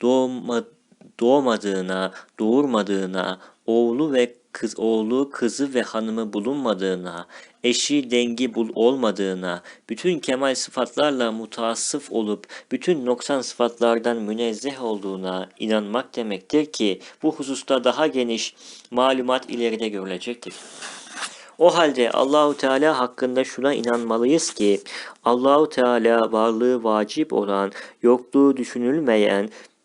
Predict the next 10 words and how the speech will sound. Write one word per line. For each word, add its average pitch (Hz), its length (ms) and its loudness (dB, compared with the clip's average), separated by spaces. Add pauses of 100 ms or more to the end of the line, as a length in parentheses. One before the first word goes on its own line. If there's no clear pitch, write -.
(440)
ve 120 280 8
varlığı 123 520 6
zatından 123 640 2
olup 107 400 2 (160)
hiçbir 165 540 2
kimseye 127 500 4
muhtaç 113 540 0
olmayan 110 580 4
bir 98 160 -2
zattır. 120 460 0